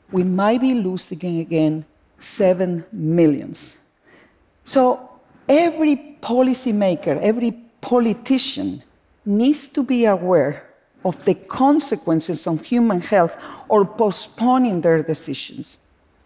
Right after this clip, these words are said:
In fact, this is not the first time in history that we are confronted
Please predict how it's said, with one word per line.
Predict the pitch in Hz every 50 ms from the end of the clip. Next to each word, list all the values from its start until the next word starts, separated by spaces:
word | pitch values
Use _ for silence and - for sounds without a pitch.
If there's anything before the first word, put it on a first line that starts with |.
| _ -
In | 233 233
fact, | 220 - - 294 269 175 - - - - - - - _ _ _ _ _ _ _ _ _ _ _ -
this | 254 247 -
is | 277 247
not | 262 247 240 254 285 285
the | 285 247
first | - - 233 208 - -
time | - 196 185 185
in | 175 165 165
history | - - - 269 269 - - - - 160 143 147 147 147 147 -
that | - 165 151 - -
we | 202 196 202
are | 196 180 190
confronted | - - 202 190 180 180 - - 247 269 269 226 - - 175 151 - -